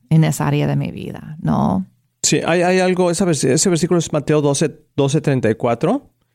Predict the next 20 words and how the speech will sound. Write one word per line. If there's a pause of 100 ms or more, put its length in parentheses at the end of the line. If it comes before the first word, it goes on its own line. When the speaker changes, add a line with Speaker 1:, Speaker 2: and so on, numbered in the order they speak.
(140)
Speaker 2:
que
Jesús
le
está
hablando
a
los
fariseos
y,
y
ellos
están
diciendo
unas
cosas,
y
luego
les
dice
él,